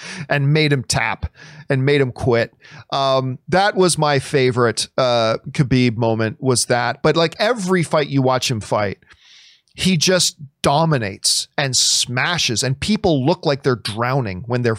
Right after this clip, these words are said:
when they fight him. They just don't know what to do. And if you wanna hear some high praise, go w-, watch the interviews of people who fought him after they fought him.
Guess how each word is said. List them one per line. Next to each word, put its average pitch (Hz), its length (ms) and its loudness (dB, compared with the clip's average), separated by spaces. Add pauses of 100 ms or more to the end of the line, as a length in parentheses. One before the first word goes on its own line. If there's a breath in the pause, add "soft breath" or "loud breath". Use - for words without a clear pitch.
(120)
when 131 160 0
they 117 80 2
fight 113 200 -2
him. 107 60 -6
They 127 100 0
just 165 280 0
don't 139 140 2
know 135 40 2
what 127 160 2
to 117 80 -8
do. 135 200 2 (340 loud breath)
And - 80 0
if 131 80 2
you 160 80 4
wanna 220 160 4
hear 196 100 0
some 160 160 0
high 160 160 0
praise, 143 260 0 (260 loud breath)
go 226 240 2
w-, 175 340 2
watch 170 260 0
the 180 140 -2
interviews 147 480 4
of 139 140 -4
people 175 300 -2
who 156 140 0
fought 160 380 -2
him 135 260 -2
after 131 340 -4
they 117 140 0
fought 117 280 0
him. 92 220 -8